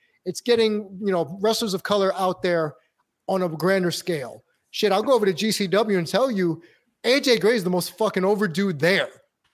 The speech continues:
you know, a-, a-, and it's ridiculous. You know, when you have all these, <laughs> when you have all these people, non-people of color screaming his theme song,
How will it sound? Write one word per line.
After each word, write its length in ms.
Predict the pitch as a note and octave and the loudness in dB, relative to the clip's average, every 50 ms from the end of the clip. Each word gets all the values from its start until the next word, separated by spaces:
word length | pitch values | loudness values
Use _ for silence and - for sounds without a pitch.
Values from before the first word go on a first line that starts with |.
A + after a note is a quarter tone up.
| _ - | _ -4
you 160 | E3+ F#3+ G3 | -2 0 2
know, 320 | F#3+ F#3+ F3+ F3+ F3+ F#3+ | 2 2 2 2 2 0
a-, 80 | F#3+ G3+ | 0 0
a-, 360 | G3 G3 G3+ G#3 G3 G3+ G3+ | 0 2 2 2 2 0 0
and 120 | G#3+ G3+ G3 | 0 0 -2
it's 160 | F#3 - F#3 | -2 -2 -4
ridiculous. 720 | F3+ D3+ F#3 G#3 G3+ - G3+ D#3 B2+ - - - - - - | -2 0 0 0 0 -2 -4 -6 -6 -8 -14 -16 -16 -14 -8
You 120 | E3+ F3 F3 | -4 -2 0
know, 80 | F3+ | 0
when 160 | E3+ E3+ F3+ F3+ | 0 0 0 0
you 60 | F3 | 0
have 220 | D#3 F#3 F#3 F3+ | 0 0 0 0
all 120 | F3+ F3+ F3+ | 0 0 0
these, 360 | F3+ F3+ F3 - - - _ _ - - | -2 -2 -4 -4 -8 -14 _ _ -6 -2
<laughs> 460 | - B3+ F3+ F3 - - G#3 G#3 F#3+ - | 0 0 0 0 -2 -6 -6 -6 -4 -2
when 140 | A#3 A3 | -2 -2
you 100 | A3 A3+ | 0 2
have 180 | A3 A#3 A#3 A3 | 2 2 2 2
all 140 | G#3+ G#3+ G#3 | 2 2 0
these 180 | G3 G#3+ G3 | 0 -2 -6
people, 480 | - _ - G#3 G#3 - G3 F#3+ F3 D#3 | -6 _ -4 -4 -4 -2 -2 -2 -2 0
non-people 760 | E3+ F#3 G#3 A3+ A#3 G#3 G3 F3 - _ - G#3 - F3+ F3+ E3+ | 0 2 2 2 2 0 -2 -6 -8 _ -4 -4 -2 -2 -4 -4
of 80 | - | -2
color 340 | - F#3 F3 D#3+ D#3 D3 - _ _ _ _ _ | -2 0 0 0 -2 -4 -6 _ _ _ _ _
screaming 560 | - - - - F#3+ G#3+ A#3 A#3 G#3+ G#3+ F#3+ | -12 -10 -6 -2 0 0 2 2 2 2 2
his 220 | E3+ G3 G3 F#3+ | 2 2 0 0
theme 300 | - G3 G3 G3 G#3 G3+ | 0 -2 0 0 0 -2
song, 460 | E3+ - F3+ D3 C#3 C3 B2 B2 C3+ | -2 -2 -2 -2 -2 -4 -6 -10 -14